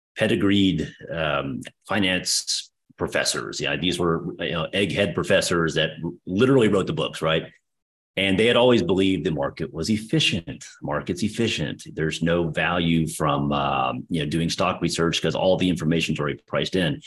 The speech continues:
They very reluctantly admitted, "Yeah, we might have been wrong about that efficiency thing because we have this value factor." <laughs>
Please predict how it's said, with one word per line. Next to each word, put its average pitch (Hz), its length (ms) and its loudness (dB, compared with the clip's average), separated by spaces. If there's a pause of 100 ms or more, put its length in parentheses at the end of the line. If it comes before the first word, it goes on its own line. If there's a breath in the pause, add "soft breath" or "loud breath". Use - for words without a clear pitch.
(320 loud breath)
They 98 100 6
very 131 320 6
reluctantly 107 800 4
admitted, 87 560 2
"Yeah, 220 600 2
we 208 120 2
might 196 200 2
have 160 80 0
been 143 120 4
wrong 123 220 4
about 92 160 2
that 92 140 0
efficiency - 400 -2
thing 76 320 0
because 80 500 2
we 95 100 2
have 95 220 0
this 87 160 2
value 107 420 4
factor." 107 560 2
<laughs> - 560 -2